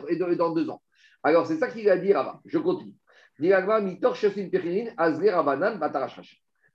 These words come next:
Amaré, Abaye, Abaye, il lui a dit, mais je comprends pas. Veitzbor Gorno Letocho, Veintsa Minatorem, Minachadash Shebo, Alachadash Shebo, Minayashan Shebo, Alayashan Shebo. Explication. Les graines,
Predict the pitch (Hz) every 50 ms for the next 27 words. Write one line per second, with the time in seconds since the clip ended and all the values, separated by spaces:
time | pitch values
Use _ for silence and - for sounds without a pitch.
0 | _ _ 107 113 113 110 107 107 110 117 143 156 139 131 123 120 117 127 131 135
1 | 131 120 113 123 123 135 139 143 139 131 127 127 151 160 135 - - - 110 95
2 | 98 - - - _ _ _ _ _ _ _ 127 135 120 180 226 233 220 - -
3 | - 151 151 - 220 202 170 147 139 156 180 180 190 190 190 175 151 143 139 143
4 | 131 - - - 123 - - _ _ _ _ _ _ _ 135 170 196 214 233 240
5 | 220 - - - 214 196 175 160 156 160 160 160 147 - - 202 202 185 185 175
6 | 151 131 - - _ _ _ _ _ _ 170 190 202 190 - - - 180 175 175
7 | 156 139 - - 147 147 139 165 190 185 - 156 156 151 139 - 147 139 143 135
8 | 127 - - 117 123 165 196 - - - _ _ _ _ - 156 196 220 226 233
9 | 220 214 208 185 160 - 180 180 165 - - - 135 131 131 165 202 226 - -
10 | - 160 165 165 160 156 143 131 - 175 180 151 - 113 92 - - _ _ 151
11 | 151 147 165 196 - 147 123 - - - _ _ _ _ _ _ _ _ - _
12 | _ - 156 220 220 196 208 226 240 269 285 285 269